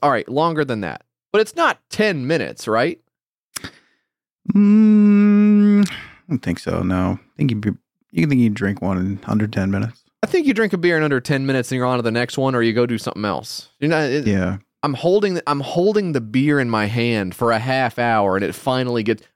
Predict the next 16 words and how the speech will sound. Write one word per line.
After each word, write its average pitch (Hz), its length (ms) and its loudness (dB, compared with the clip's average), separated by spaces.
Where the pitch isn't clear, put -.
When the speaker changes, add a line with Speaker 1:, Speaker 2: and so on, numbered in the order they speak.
Speaker 1:
the 143 100 2
warmth 160 380 0
of 131 120 -4
my 123 200 -2
hand 123 540 -2
warms 127 380 0
up 123 160 0
the 107 100 -8
beer. 135 280 2
It's 101 140 -2
just 233 180 -2
not 180 220 -2
quite, - 180 -2
it's 185 160 -4
so 277 200 0
fussy. 101 600 -6